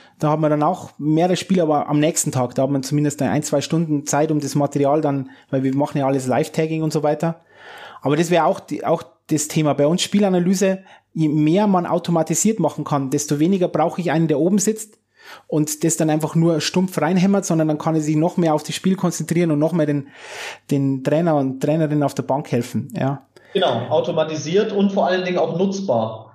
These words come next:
Speaker 2: gemacht werden. Das sind, das sind die zwei Punkte, an denen wir mit Nachdruck arbeiten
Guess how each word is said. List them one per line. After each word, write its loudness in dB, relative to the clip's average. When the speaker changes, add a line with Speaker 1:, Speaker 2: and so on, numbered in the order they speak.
Speaker 2:
gemacht 0
werden. -2
Das -2
sind, 0
das 0
sind -2
die 2
zwei 2
Punkte, 0
an 0
denen 2
wir 0
mit -2
Nachdruck 0
arbeiten 0